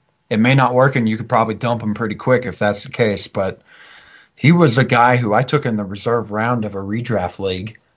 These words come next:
and it was, uh, it was one of my leagues that went poorly, but that was the, one of the best picks I made, probably the best pick I made last year, because it's one of those that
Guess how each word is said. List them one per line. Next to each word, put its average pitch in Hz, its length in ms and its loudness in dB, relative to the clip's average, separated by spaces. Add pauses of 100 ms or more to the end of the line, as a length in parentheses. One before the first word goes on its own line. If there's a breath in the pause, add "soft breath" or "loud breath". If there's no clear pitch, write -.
(220)
and 90 560 -2 (200)
it 113 100 2
was, 117 420 2
uh, 120 220 2 (140)
it 147 100 4
was 143 160 4
one 139 160 4
of 127 60 4
my 113 100 4
leagues 117 340 0
that - 160 -6
went 120 220 -4
poorly, 127 580 2 (320)
but 156 140 -2
that 135 180 2
was - 340 -6 (200)
the, 117 280 -2
one 123 220 0
of 110 60 0
the 95 80 -6
best 117 280 0
picks 117 220 -4
I 101 80 -4
made, 98 320 -6
probably 120 340 0
the 131 120 -2
best 90 320 -10
pick 95 200 -8
I 101 60 -10
made 87 220 -10
last 90 320 -8
year, - 240 -14 (440)
because 101 580 -2 (420)
it's 98 180 -4
one 113 140 4
of 110 80 6
those 107 240 2
that 101 260 0